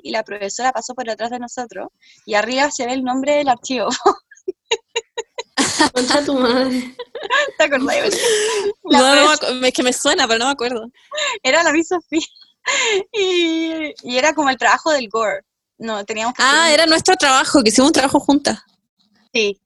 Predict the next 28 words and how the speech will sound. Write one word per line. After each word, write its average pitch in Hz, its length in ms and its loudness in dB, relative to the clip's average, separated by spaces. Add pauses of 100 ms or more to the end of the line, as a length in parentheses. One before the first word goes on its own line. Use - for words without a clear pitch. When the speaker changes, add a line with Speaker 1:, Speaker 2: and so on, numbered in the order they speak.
(260)
Speaker 1:
de 196 120 2
gore, 196 360 2 (120)
que 220 80 -8
teníamos 202 200 -6
que 233 80 -12
presentar 202 360 -2
lo 214 100 -4
que 208 80 -8
era 208 140 -4
como 196 520 -4
el 196 240 -4
género 220 380 0
gore 214 440 2
en 220 220 -4
la, 202 560 -4 (540)
en 214 220 -4
la, 190 580 0
en 196 220 -2
la 190 200 2 (260)
película. 214 440 0 (840)
Y 220 440 2
la 202 120 4
Berni 220 220 2
puso 233 280 4
el 226 160 4
documento 214 500 4
como 190 540 4
sexo, - 440 -2